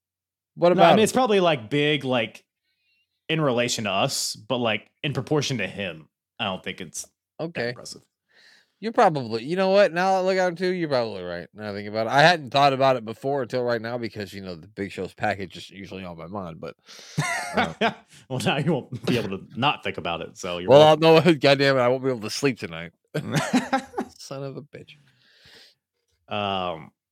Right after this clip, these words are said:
Speaker 2: so Brock's the champion. He, uh, defended against Kurt at WrestleMania. Both guys obviously came out of that match with injuries. Kurt had to get neck surgery. And, uh, Kurt just recently came back. Um,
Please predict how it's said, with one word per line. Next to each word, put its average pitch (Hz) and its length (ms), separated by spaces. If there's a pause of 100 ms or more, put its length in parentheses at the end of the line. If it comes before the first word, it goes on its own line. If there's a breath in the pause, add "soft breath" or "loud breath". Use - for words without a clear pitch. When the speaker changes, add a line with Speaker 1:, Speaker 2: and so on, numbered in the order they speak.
Speaker 2:
so 123 500
Brock's 175 280
the - 60
champion. 120 640 (800)
He, 120 240
uh, 107 260
defended 147 500
against 135 260
Kurt 147 220
at 113 80
WrestleMania. 151 1000 (160)
Both 123 240
guys 120 280
obviously 110 340
came 113 160
out 107 100
of 104 40
that 101 140
match 101 280
with 101 120
injuries. 107 540
Kurt 123 240
had 104 100
to 98 60
get 101 160
neck 110 300 (220)
surgery. 110 760 (640)
And, 98 280
uh, 90 360
Kurt 127 380
just - 200
recently 120 400
came 107 260
back. 101 540 (440)
Um, 87 720